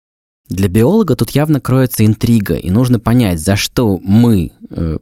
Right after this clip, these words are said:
я настаиваю, мы, человечество, платим эту цену. Я стал говорить с учёными, и они быстро развернули передо мной такую картину, что я понял, что срочно хочу обсудить всё это с вами.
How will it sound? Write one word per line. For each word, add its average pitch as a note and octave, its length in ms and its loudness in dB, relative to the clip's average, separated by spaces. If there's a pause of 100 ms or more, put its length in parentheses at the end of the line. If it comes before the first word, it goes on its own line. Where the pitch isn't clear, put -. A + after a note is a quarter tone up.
я D#2+ 300 -4
настаиваю, D#2+ 600 -4
мы, F#2 260 2
человечество, - 800 -4 (320)
платим G2+ 360 0
эту G2+ 140 -2
цену. - 400 -6 (800)
Я - 140 -2
стал F#3 200 -2
говорить D3 380 0
с - 60 -6
учёными, F#2 680 -2
и - 80 -6
они G#2 220 2
быстро A#2+ 580 0
развернули G2 540 0
передо G2 340 0
мной G2+ 480 0
такую A2 640 -2 (240)
картину, D3+ 680 -4 (280)
что - 180 -4
я B2 120 0
понял, C3+ 320 0
что G#2 160 -2
срочно A2 440 -2
хочу G2 280 -4
обсудить G2 400 -4
всё - 140 -4
это F2+ 140 -6
с - 120 -8
вами. D2 280 -6